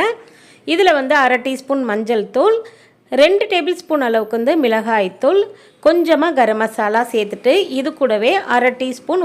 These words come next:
உப்பு, உப்பு போட்டுட்டு நல்லா கிண்டி கிண்டி விடுங்க. கடைசியா நம்ம வந்து பூண்டை வந்து நல்லா இடிச்சிட்டு சேர்க்கணும். நல்ல வாசனையா இருக்கும். உருளைக்கிழங்குல வந்து பூண்டு சேர்க்கும்போது வாய்வு பிரச்சனை உள்ளவங்களுக்கும் சரியாயிடும். நல்லா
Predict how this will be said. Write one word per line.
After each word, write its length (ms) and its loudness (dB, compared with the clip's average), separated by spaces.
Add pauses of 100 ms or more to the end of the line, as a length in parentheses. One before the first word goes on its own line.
உப்பு, 240 -2 (580)
உப்பு 240 -6
போட்டுட்டு 380 0 (120)
நல்லா 240 0 (140)
கிண்டி 320 -4
கிண்டி 280 -4
விடுங்க. 280 -2 (1040)
கடைசியா 500 0
நம்ம 140 -2 (100)
வந்து 140 -2 (160)
பூண்டை 320 0
வந்து 200 -2
நல்லா 160 -2 (140)
இடிச்சிட்டு 420 -6 (120)
சேர்க்கணும். 540 -2
நல்ல 320 -4 (120)
வாசனையா 640 -4
இருக்கும். 340 -2 (520)
உருளைக்கிழங்குல 640 0
வந்து 140 -4 (100)
பூண்டு 300 -2
சேர்க்கும்போது 560 -6 (160)
வாய்வு 420 0
பிரச்சனை 340 -4 (100)
உள்ளவங்களுக்கும் 600 -6
சரியாயிடும். 680 -2 (2000)
நல்லா 180 4